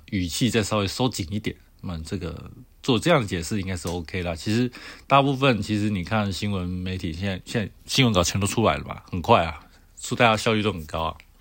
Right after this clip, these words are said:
其实普遍这个新闻的这个媒体，他们的这个解读上也都是偏，呃，这一次的这个会议利率的这个，啊，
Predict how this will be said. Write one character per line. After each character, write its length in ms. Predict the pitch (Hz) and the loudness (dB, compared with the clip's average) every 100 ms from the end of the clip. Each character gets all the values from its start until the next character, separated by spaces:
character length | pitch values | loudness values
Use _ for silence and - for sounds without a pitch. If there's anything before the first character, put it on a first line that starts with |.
| - - - - - - - - | -20 -20 -20 -20 -20 -20 -20 -20
其 60 | - | 0
实 100 | 156 | 0
普 180 | 156 104 | 2 4
遍 260 | 156 135 | 4 4
这 100 | 117 123 | 2 4
个 340 | 120 110 107 | 6 6 6
新 220 | 104 127 | 2 0
闻 200 | 117 107 | 0 0
的 80 | 101 | -2
这 200 | 104 104 | -2 -2
个 160 | 104 92 | -2 -4
媒 180 | 98 101 | -4 -2
体， 280 | 92 85 | -2 -4
他 140 | 82 101 | -4 -4
们 220 | 95 90 | -4 -4
的 160 | 90 85 | -4 -4
这 140 | 101 | -6
个 140 | 92 85 | -6 -6
解 160 | 90 | -6
读 140 | 85 92 | -6 0
上 200 | 117 92 | 0 0
也 120 | 85 | -2
都 160 | 104 | -2
是 220 | 107 107 95 - | -2 -2 -4 -2
偏， 320 | 107 101 101 - - - - - - - | 0 0 -4 -12 -18 -16 -16 -16 -18 -6
呃， 260 | 98 92 90 | -2 -2 0
这 120 | 123 | 2
一 60 | 110 | 2
次 180 | - | 2
的 120 | 101 92 | 0 0
这 120 | 101 | 0
个 380 | 95 90 87 87 | 0 -2 -4 -6
会 240 | 82 110 | -2 0
议 40 | |
利 120 | 104 101 | 2 2
率 160 | 101 | 0
的 60 | 90 | -2
这 100 | 82 | -6
个， 420 | 71 82 82 - - | -6 -6 -6 -10 -10
啊， 260 | 92 76 | -8 -8